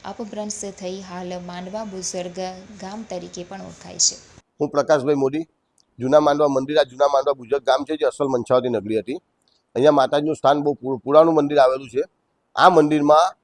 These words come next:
Speaker 2: સોળસો ને એકની સાલમાં શિવાનંદ સ્વામી નાગર બ્રાહ્મણ હતા, જે સુરતથી આવેલા અને અહીંયા એમને માતાજી પ્રસન્ન થયેલા અને ત્યારબાદ એમને જય આદ્યશક્તિ આરતી, આરતી લખેલી,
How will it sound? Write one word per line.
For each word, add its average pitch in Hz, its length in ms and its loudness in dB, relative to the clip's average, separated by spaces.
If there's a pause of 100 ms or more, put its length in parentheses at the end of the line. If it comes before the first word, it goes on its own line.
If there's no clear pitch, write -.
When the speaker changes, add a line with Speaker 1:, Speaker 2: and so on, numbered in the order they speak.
(220)
Speaker 2:
સોળસો 143 460 2
ને 180 100 2 (120)
એકની 156 260 -4
સાલમાં 110 460 -2 (340)
શિવાનંદ 170 480 6
સ્વામી 160 280 4
નાગર 143 300 2
બ્રાહ્મણ 123 340 4
હતા, 123 240 2 (440)
જે 143 120 -2
સુરતથી 165 520 2
આવેલા 156 400 6 (120)
અને 139 120 0
અહીંયા 143 240 4
એમને 147 180 2 (720)
માતાજી 135 420 2
પ્રસન્ન 127 340 -2
થયેલા 165 300 4 (440)
અને 135 120 -2
ત્યારબાદ 151 380 6
એમને 151 160 2
જય 139 240 2
આદ્યશક્તિ 143 460 -4
આરતી, 139 280 2
આરતી 127 320 0
લખેલી, 170 380 2